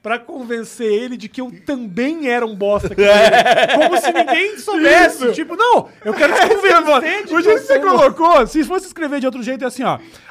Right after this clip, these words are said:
Speaker 3: "Apesar de você ser um bosta, também sou." Tipo assim,
Speaker 1: É,
Speaker 3: você
Speaker 1: é.
Speaker 3: começa destruindo o
Speaker 1: Sabe
Speaker 3: cara.
Speaker 1: esse, essa pessoa ridícula que você é? Eu tenho um pouquinho disso também. É isso que eu quis dizer. É isso que eu quis dizer.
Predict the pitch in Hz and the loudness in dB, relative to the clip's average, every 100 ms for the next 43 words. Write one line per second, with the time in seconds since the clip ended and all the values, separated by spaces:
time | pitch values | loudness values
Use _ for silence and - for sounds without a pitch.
0 | - 330 370 294 440 339 302 - 254 269 | -6 -4 -2 -2 -2 -2 -6 -4 -2 -2
1 | 233 196 226 269 233 226 156 123 285 269 | -4 0 2 2 0 -4 -8 -6 -6 -4
2 | 233 269 262 262 196 196 311 392 494 262 | -6 -8 -10 -8 -8 -6 -6 -6 -6 -4
3 | 196 170 320 - 381 277 285 381 381 381 | -6 -6 -8 -6 -6 -4 -6 -6 -8 -10
4 | - 269 233 214 202 285 330 320 302 269 | -10 -10 -10 -10 -6 -6 -6 -8 -8 -10
5 | 269 208 - 208 - 220 165 214 147 170 | -10 -12 -12 -18 -16 -14 -12 -12 -10 -8
6 | 285 226 208 190 202 - 190 254 277 359 | -6 -8 -10 -8 -8 -4 -2 0 -2 0
7 | 359 392 339 320 320 311 262 285 - 247 | -2 0 -2 0 -2 -2 -4 -6 -8 -10
8 | 214 180 - - - 698 622 554 571 539 | -6 -8 -4 -2 0 0 0 -2 -4 -4
9 | 587 587 571 523 - 523 480 269 - - | -4 -4 0 -2 -2 -4 -4 -8 -12 -18
10 | _ - 285 214 233 208 196 202 185 160 | _ -12 -12 -10 -10 -8 -10 -8 -10 -12